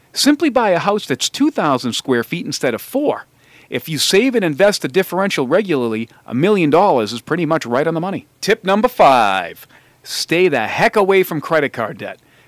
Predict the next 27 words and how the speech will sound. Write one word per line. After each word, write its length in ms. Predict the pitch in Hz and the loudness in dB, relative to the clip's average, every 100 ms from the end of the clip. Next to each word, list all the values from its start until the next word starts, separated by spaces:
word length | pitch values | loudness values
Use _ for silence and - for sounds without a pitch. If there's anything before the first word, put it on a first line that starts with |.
| - | -12
Credit 380 | - 214 285 - | -2 -2 -2 -4
card 340 | 220 208 139 | -2 -2 0
debt 220 | 151 160 | 0 0
is 200 | 127 113 | -2 -8
a 80 | 104 | -10
killer. 500 | - - 165 101 - _ - - - | -8 -4 -2 -4 -10 _ -20 -20 -8
And 180 | - 156 | 0 2
in 100 | 175 | 4
the 60 | 139 | 2
long 440 | 156 240 302 262 | 4 6 6 6
run, 480 | 127 92 92 98 - 147 | 2 -2 -6 -12 -14 -6
um, 320 | 131 127 143 | -2 -2 -2
it 80 | 135 | -2
has 200 | 175 135 | -2 0
a 60 | |
negative 640 | 123 147 240 233 190 127 - | -2 2 2 2 2 0 -2
compounding 720 | - 214 247 - 135 107 107 | -2 0 0 0 -2 -2 -6
effect 380 | - 175 170 - | -2 0 0 0
on 140 | 113 | -2
your 100 | 107 | -2
wealth. 340 | 107 127 85 - - - | 0 0 0 -8 -16 -2
I 140 | 262 | 0
call 320 | - 254 202 | 2 4 4
it 80 | 151 | 4
net 200 | 156 143 | 0 -2
worth 280 | 131 135 - | 2 2 0
cancer. 420 | - 98 87 92 | -6 -8 -10 -12